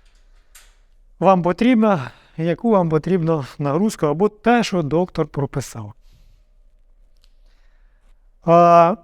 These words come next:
у кого нема перекладини, у нас є ще варіант кріплення за двері. Двері є у всіх,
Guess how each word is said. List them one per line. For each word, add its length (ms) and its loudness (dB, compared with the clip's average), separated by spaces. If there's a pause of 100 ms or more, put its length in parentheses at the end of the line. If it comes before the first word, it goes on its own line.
у 120 -4
кого 260 4
нема 320 4
перекладини, 680 -2 (1080)
у 60 -8
нас 320 2
є 240 0
ще 200 -6
варіант 400 -2
кріплення 680 -4 (1800)
за 400 0
двері. 440 -2 (340)
Двері 400 0
є 120 -2
у 80 -4
всіх, 440 -4